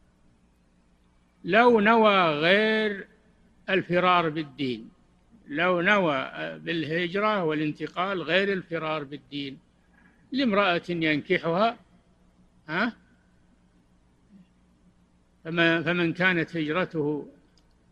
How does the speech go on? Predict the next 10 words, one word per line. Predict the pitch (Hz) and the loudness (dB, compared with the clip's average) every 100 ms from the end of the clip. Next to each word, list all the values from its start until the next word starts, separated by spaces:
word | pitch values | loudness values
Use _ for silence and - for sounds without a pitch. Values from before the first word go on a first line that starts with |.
| _ _ | _ _
إلى | 156 156 165 170 160 175 170 | -8 -4 -2 -4 -4 -4 -4
الله | 160 170 156 156 | 0 2 2 0
ورسوله | 143 135 - 226 233 | -2 -4 -2 0 0
فهجرته | 170 160 151 160 156 156 147 | -2 -2 -2 -2 -4 -4 -2
إلى | 147 143 | -2 -2
الله | 147 175 160 | -2 -2 -2
ورسوله، | 151 139 - 220 247 | -4 -8 -8 -8 -6
ومن | 220 170 | -4 -4
كانت | 165 170 160 - | -4 -4 -6 -6
هجرته | 151 151 175 165 151 156 | -8 -4 -4 -2 -2 -4